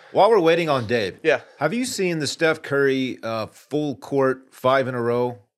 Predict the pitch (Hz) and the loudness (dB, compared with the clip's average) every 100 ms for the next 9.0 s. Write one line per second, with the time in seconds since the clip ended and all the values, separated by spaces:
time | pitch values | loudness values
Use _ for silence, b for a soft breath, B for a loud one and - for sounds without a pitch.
0 | _ 123 135 117 127 135 131 147 139 127 | _ 2 4 4 4 2 2 0 0 0
1 | 123 120 117 131 123 131 123 117 110 123 | -4 -6 -4 -2 -2 -2 -4 -4 -2 0
2 | 123 113 101 110 104 120 107 104 101 101 | 0 -2 -2 -4 -4 -6 -8 -8 -10 -8
3 | 101 92 127 120 139 139 110 113 95 131 | -8 -6 -8 -6 -2 -2 -2 -6 -4 0
4 | 185 165 127 123 113 104 _ _ _ 120 | 0 0 -2 -2 -4 -12 _ _ _ -2
5 | 120 113 104 - 101 - 95 90 107 - | 0 -2 -6 -8 -8 -6 -6 -6 -12 -10
6 | 113 113 104 - - - 165 - 135 123 | -4 -4 -6 -10 -8 2 2 2 -4 -4
7 | 101 120 - 160 151 131 110 - 110 113 | -4 -6 -2 -2 -2 -6 -6 -8 -6 -6
8 | 110 b b - 131 120 117 131 156 | -6 b b -6 -6 -4 0 2 0